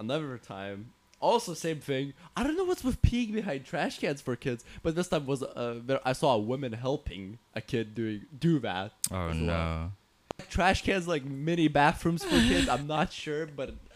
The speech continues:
Speaker 1: I've seen it a, a few
Speaker 2: I,
Speaker 1: times now.
Speaker 2: I guess people think, like, trash cans already stinks a lot, so if you pee,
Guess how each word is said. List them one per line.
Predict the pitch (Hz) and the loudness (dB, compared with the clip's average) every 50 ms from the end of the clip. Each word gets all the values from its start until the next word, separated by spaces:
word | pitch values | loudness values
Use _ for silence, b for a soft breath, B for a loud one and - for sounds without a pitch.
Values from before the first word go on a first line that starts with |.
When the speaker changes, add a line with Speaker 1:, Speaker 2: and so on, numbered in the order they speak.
| - - - | -18 -10 -8
Speaker 1:
I've | 131 131 - | -8 -8 -6
seen | - 147 151 151 | -4 -2 0 2
it | 160 156 - - - - _ _ _ _ _ _ _ - - | 2 0 0 -4 -12 -20 _ _ _ _ _ _ _ -8 -4
a, | 151 147 - - - | -4 -4 -4 -2 0
a | 180 185 | 0 2
few | 196 - 170 | 4 4 6
Speaker 2:
I, | |
Speaker 1:
times | - - 135 127 131 131 127 113 | 6 6 6 6 4 2 -2 -4
now. | 104 90 95 98 101 110 120 - | -6 -6 -6 -6 -8 -6 -2 2
Speaker 2:
I | 123 123 | 4 4
guess | 117 135 156 - | 4 4 2 2
people | - - 190 160 - 156 147 135 123 120 | 0 0 0 0 2 2 2 2 2 2
think, | - - 120 117 113 107 | 2 2 4 4 4 4
like, | 101 92 90 - _ - | 4 2 0 -2 _ -10
trash | - - 110 98 98 - - | -2 0 0 2 2 0 -2
cans | - - 101 98 95 - | -2 0 0 0 0 0
already | 90 85 87 90 87 | 0 2 2 0 0
stinks | - - - - 87 82 85 92 - | -2 -4 -2 -2 -2 -2 -2 -2 -2
a | 95 90 | -2 0
lot, | 92 92 92 95 98 | 0 0 0 -2 -4
so | - - 98 | -4 -2 0
if | 90 82 82 - 95 | 0 0 0 0 -2
you | 87 - _ _ - | -2 -2 _ _ 4
pee, | - - 90 92 98 104 113 | 4 6 4 4 2 0 -2